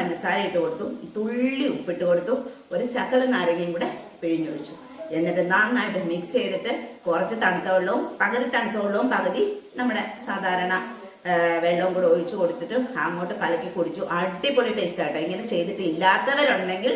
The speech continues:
ചെയ്ത് നോക്കണം. മിക്കവർക്കും അറിയാവുന്ന കാര്യമായിരിക്കും, പക്ഷെ അടിപൊളി ടേസ്റ്റ് എന്ന് പറഞ്ഞാൽ അടിപൊളി ടേസ്റ്റ് ആട്ടോ. ഈ ടാങ്ക് മാത്രം, ഓറഞ്ചിൻ്റെ മാത്രം കലക്കി കുടിക്കുമ്പോൾ എനിക്ക് അത് അത്ര വലിയ ഇഷ്ടം തോന്നത്തില്ല. അതിന് ഞാൻ ചുമ്മാതൊന്ന് കലക്കി നോക്കിയതാ, പക്ഷെ അടിപൊളി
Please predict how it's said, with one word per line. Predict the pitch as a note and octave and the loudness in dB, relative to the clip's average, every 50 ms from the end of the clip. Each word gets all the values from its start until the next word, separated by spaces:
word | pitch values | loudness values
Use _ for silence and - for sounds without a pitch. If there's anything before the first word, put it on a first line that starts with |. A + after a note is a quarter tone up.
| - A#3+ | 2 2
ചെയ്ത് | F#3+ E3+ F3+ E3+ E3+ | 2 2 2 0 -2
നോക്കണം. | D3+ D3+ D#3 D#3 G3+ B3+ B3 - - - - - F3+ | -2 -4 -4 -2 -2 -2 -4 -6 -8 -12 -10 -8 -6
മിക്കവർക്കും | F3+ - A3 A3+ A#3+ B3 B3 D4 C#4 B3 | -4 -2 0 2 2 2 4 4 4 4
അറിയാവുന്ന | A3 G#3+ G#3+ G#3+ G#3+ A3 A#3 A3+ F#3+ | 4 2 2 2 0 0 0 0 2
കാര്യമായിരിക്കും, | F3+ F#3 F3+ G#3 G#3 F3 E3+ E3+ F3+ G3+ G3+ F#3 | 2 2 2 2 2 0 0 0 -2 -4 -4 -4
പക്ഷെ | F3+ - B3+ A3 G3 | -4 0 2 2 4
അടിപൊളി | F#3 G3 G3+ G3+ A#3 C#4+ C4 C4 B3+ B3+ B3+ B3 | 4 2 0 -2 -2 0 2 4 4 6 6 6
ടേസ്റ്റ് | A3+ A#3 - - A#3+ | 4 4 2 -2 -4
എന്ന് | A#3+ A#3 A3+ | -4 -4 -2
പറഞ്ഞാൽ | A#3 A#3+ A3+ - G3+ | 0 0 0 0 -2
അടിപൊളി | F#3+ - - D4 B3 B3+ A3+ G#3 G#3 F#3 | -4 -4 -4 -2 2 2 2 2 0 -2
ടേസ്റ്റ് | E3+ F3 - F3 D3+ | -2 -2 -2 -2 -2
ആട്ടോ. | D3+ D3+ D3 C#3+ - - - - - A3 | -2 0 -2 -4 -4 -8 -12 -10 -4 -2
ഈ | B3+ C4 B3+ | 0 2 2
ടാങ്ക് | A3+ G3+ G3+ G#3 A3 A3 C4 C4 B3 | 2 2 2 2 0 0 2 2 2
മാത്രം, | G3+ G#3 G#3+ G#3+ - G#3 E3+ - F3+ F#3 | 2 2 0 0 0 -2 -2 -2 -2 -2
ഓറഞ്ചിൻ്റെ | F#3+ F#3+ F#3 G3 G3+ A3 A3 G#3+ | -2 -2 -2 -2 -2 -2 0 0
മാത്രം | G3+ G#3 G#3 A#3+ B3 A#3+ | 0 0 -2 -2 -2 0
കലക്കി | F#3+ F3 - G3+ F#3+ F#3+ | 0 0 0 -2 -4 -4
കുടിക്കുമ്പോൾ | F3 E3 D#3 F#3 F#3+ F#3+ F3+ | -4 -4 -4 -4 -2 -2 -2
എനിക്ക് | F3+ F#3+ F3 E3+ | 0 0 0 0
അത് | F3 E3 - | 0 0 -2
അത്ര | - - F#3+ G#3+ G#3 | -2 -2 -2 0 0
വലിയ | G3 G3+ G#3 G3 | 0 -2 -2 -4
ഇഷ്ടം | - - G#3 G3+ G3 F3 | -4 -4 -6 -4 -2 0
തോന്നത്തില്ല. | E3+ F3 F3 E3+ E3 D#3 F3 G#3+ C4 C4 - D#3+ | 0 0 -2 -2 0 0 2 2 0 0 -2 0
അതിന് | F3+ F3+ F#3+ G#3 G3+ F3 | 0 -2 -2 -2 -2 -2
ഞാൻ | E3+ E3+ F3+ F#3 - - - - - - - - | -2 -2 -2 -2 -4 -4 -6 -10 -14 -14 -8 -4
ചുമ്മാതൊന്ന് | F#3 E3+ E3+ E3+ F#3 A#3+ B3+ A3+ G#3+ G3+ F3+ | -4 -2 0 2 2 4 4 2 2 2 2
കലക്കി | E3+ E3+ F3+ F#3 F#3 F3 | 2 0 0 -2 -2 -4
നോക്കിയതാ, | E3 D#3+ - F3+ - - - - - | -4 -4 -4 -4 -4 -4 -4 -4 -4
പക്ഷെ | D#3+ - - A#3+ G3 F3 | -4 -4 -4 -2 -2 -2
അടിപൊളി | E3 F3 A3 B3+ B3 B3+ B3+ B3 | 0 0 2 6 8 8 8 8